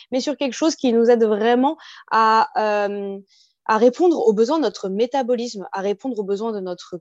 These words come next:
corps. Et donc, euh, les chronotypes, c'est ça. C'est quelque chose qui nous permet de ne plus voir nos actions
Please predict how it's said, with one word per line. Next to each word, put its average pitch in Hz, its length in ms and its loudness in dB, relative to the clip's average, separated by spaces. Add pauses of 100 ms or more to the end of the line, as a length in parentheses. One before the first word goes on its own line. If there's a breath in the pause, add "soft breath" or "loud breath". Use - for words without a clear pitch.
corps. 269 320 0 (360 loud breath)
Et 240 180 2
donc, 196 600 -6
euh, 202 320 2
les 262 120 0
chronotypes, 262 520 -4
c'est - 220 -8
ça. 208 240 -6 (140)
C'est 220 440 0
quelque 320 280 -4
chose 294 400 -4 (120)
qui 233 140 -6
nous 220 140 -4
permet 247 480 -2
de 208 240 -4
ne 185 140 -4
plus 277 260 -8
voir 269 320 -2
nos 208 240 -4
actions 240 580 -8